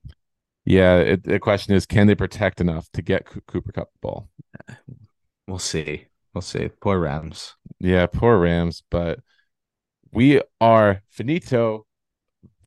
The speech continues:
Speaker 1: and I'm super happy you guys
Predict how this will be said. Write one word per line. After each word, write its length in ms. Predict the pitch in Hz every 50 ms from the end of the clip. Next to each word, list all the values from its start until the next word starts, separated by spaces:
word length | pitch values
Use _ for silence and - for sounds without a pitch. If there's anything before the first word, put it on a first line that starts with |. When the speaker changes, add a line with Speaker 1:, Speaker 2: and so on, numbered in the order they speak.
| _ -
Speaker 1:
and 160 | 98 104 95
I'm 180 | 95 95 92 82 - _ _
super 520 | - - - - - 165 170 - - 131 127
happy 540 | 123 117 113 113 _ 104 104 101 98 98 - _
you 140 | 113 107
guys 460 | 92 113 107 98 92 92 90 - -